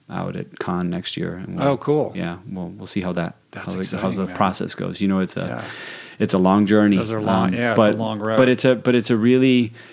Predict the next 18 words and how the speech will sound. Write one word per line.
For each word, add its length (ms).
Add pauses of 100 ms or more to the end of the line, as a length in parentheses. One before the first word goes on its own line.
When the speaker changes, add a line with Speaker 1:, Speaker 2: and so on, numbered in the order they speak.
(160)
Speaker 1:
um, 460 (240)
I 120
think 160
it's 200
really 480
needed, 600 (440)
um, 600
from 340
this 200
perspective, 800
because 840
when 260
you 100
have 200
a 40
conversation 600
with 160
someone 600